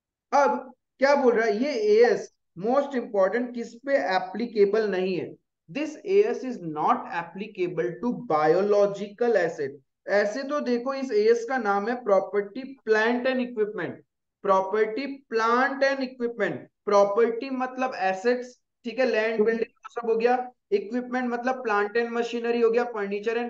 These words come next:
fixtures हो गए। लेकिन plant, plant का मतलब होता है पौधा वगैरह, right, पेड़ वगैरह। तो बोलता है plant cover तो किया गया है, लेकिन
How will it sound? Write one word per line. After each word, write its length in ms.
fixtures 400
हो 100
गए। 200
लेकिन 580
plant, 540
plant 460
का 100
मतलब 340
होता 180
है 60
पौधा 420
वगैरह, 500
right, 400
पेड़ 320
वगैरह। 540
तो 60
बोलता 320
है 200
plant 460
cover 320
तो 160
किया 300
गया 180
है, 220
लेकिन 800